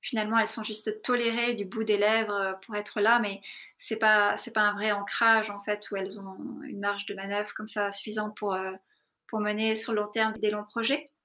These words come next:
Donc, euh, c'est plus un substitut, en fait, à ce que le gouvernement au-, aurait fait de toute façon, euh, trois à cinq ans plus tard. Et finalement, donc, je,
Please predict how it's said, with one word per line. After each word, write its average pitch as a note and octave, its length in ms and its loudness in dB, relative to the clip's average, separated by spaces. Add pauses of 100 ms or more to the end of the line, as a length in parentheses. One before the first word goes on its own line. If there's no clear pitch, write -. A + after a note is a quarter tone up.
(100)
Donc, A3+ 380 -2
euh, A3+ 200 6
c'est A3+ 140 0
plus C#4+ 180 0
un B3+ 60 4
substitut, A#3 600 2
en G3+ 120 2
fait, A3 240 -2
à A3 80 -2
ce - 120 0
que - 100 -6
le G#3 200 0
gouvernement G#3 580 -4
au-, - 380 -4
aurait A3 200 0
fait A#3+ 200 0
de A#3 100 -4
toute - 160 -4
façon, A3+ 360 2 (240)
euh, G3 500 0
trois G#3+ 300 4
à G#3+ 60 6
cinq A3 260 0
ans G3+ 80 -2
plus - 160 -10
tard. - 320 -4
Et G#3+ 440 0
finalement, A3+ 420 4
donc, B3 180 2
je, A#3 140 0